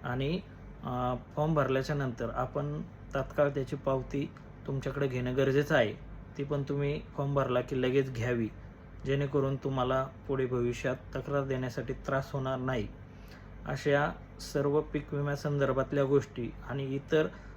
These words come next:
सर्व सरकारी योजनेच्या गोष्टी अधिक माहितीसाठी आपण डायरेक्ट, अ, माझ्या सीएससी केंद्रामध्ये व्हिजिट करू शकता. पत्ता सर्वांना माहिती आहे, तरीही पुन्हा सांगतो, महात्मा फुले मंडई चौक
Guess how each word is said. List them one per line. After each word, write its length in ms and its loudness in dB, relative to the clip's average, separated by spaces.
सर्व 220 2
सरकारी 460 2
योजनेच्या 500 2
गोष्टी 400 2
अधिक 320 -2
माहितीसाठी 560 0
आपण 360 -2
डायरेक्ट, 400 0
अ, 60 -4
माझ्या 280 0
सीएससी 380 0
केंद्रामध्ये 520 0
व्हिजिट 320 0
करू 220 0
शकता. 440 -2
पत्ता 240 0
सर्वांना 400 2
माहिती 340 2
आहे, 220 2
तरीही 380 -2
पुन्हा 300 0
सांगतो, 500 -2
महात्मा 380 0
फुले 260 0
मंडई 380 2
चौक 340 2